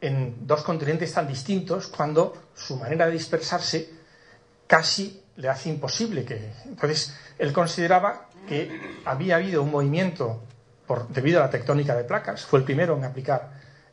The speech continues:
eh, todas esas ideas en la distribución de los organismos. De hecho, esa polémica sigue hoy día. Estos son dos artículos, eh,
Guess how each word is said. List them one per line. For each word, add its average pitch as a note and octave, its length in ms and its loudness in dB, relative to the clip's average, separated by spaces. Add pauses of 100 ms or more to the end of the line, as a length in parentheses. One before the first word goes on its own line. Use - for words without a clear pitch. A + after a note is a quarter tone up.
eh, A#2+ 680 -4
todas C3 260 2
esas C#3 280 -2
ideas E3 460 0 (340)
en F#3 480 2
la C3+ 120 0
distribución B2+ 580 0
de C3 60 -2
los A#2+ 160 -2
organismos. A#2 600 -8 (3000)
De - 140 4
hecho, - 520 2
esa - 300 0
polémica D3+ 640 0 (160)
sigue D3+ 340 -6
hoy C3 140 4
día. E3+ 260 -2
Estos - 240 -8
son C#3+ 220 0
dos D3 200 0
artículos, F3 680 -4 (380)
eh, A#2 640 -2